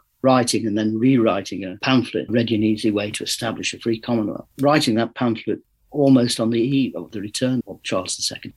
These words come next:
And he keeps going in a way that he recognises may well actually not work, but not only not work, might also, of course, get him a bit higher up the list of people for whom retribution is coming. He ends with the kind of Maiad in which he calls upon the English people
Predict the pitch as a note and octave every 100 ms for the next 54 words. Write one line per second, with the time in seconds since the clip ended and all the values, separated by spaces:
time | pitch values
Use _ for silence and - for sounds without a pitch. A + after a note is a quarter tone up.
0 | - B2+ - D3+ - D#3+ D3 C3+ C3 C#3
1 | C3+ B2+ B2 - - - D#3 B2+ F3 -
2 | F3 A2 G2 - G2+ - C#3 C#3 B2+ C3+
3 | D#3 F#2+ G2+ - G#2+ G#2+ - G#2 - B2
4 | E3+ D3+ - - _ _ _ _ - C3
5 | C#3+ C3 A#2+ A#2 C3+ - B2+ B2+ - _
6 | - A2+ - B2 - G2 F2 - A2 -
7 | - - A2+ - G2+ G#2 _ _ A2+ C3
8 | - A2 G#2 G#2 G#2+ - A2+ G2+ G2+ F#2
9 | - A#2+ - - - - G#2 G2+ G#2+ G#2+
10 | G#2+ G#2 G#2 A2 - - - - - D#3
11 | - - _ - C3+ B2+ D3+ G3 A2 -
12 | - - A2+ A#2+ - B2 B2 B2 A2+ A#2+
13 | F3 G#2+ G2 F#2+ - F#2+ - C3+ B2 A2+
14 | - A#2+ A2 G#2 G#2 A2 G#2 - - F3+
15 | - -